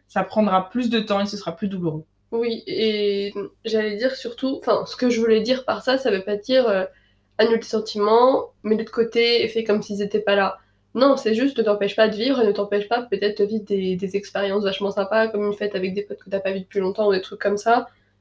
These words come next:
Speaker 2: parce que y a ça.
Speaker 1: Oui. Du coup, euh, rapidement, donc je vais à Dijon,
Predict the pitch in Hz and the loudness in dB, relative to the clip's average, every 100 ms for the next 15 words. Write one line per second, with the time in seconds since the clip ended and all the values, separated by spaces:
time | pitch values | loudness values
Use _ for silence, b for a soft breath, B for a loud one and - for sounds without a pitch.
0 | _ 208 208 - 240 254 - _ _ _ | _ 2 2 -4 -2 -2 -4 _ _ _
1 | _ _ - 214 196 220 190 - _ _ | _ _ 0 2 2 0 -2 -6 _ _
2 | _ _ _ _ _ _ _ _ _ _ | _ _ _ _ _ _ _ _ _ _
3 | _ 220 208 - _ _ _ _ _ _ | _ 2 2 0 _ _ _ _ _ _
4 | _ _ _ _ _ _ 233 262 - 190 | _ _ _ _ _ _ 2 4 2 -4
5 | - - 190 175 185 220 220 214 165 - | -4 -2 2 4 4 2 4 2 2 -2
6 | - _ _ 196 190 190 202 208 226 196 | -10 _ _ -2 0 2 2 4 4 2
7 | 185 - 151 175 165 180 254 | -4 -10 -8 -4 -2 -2 -4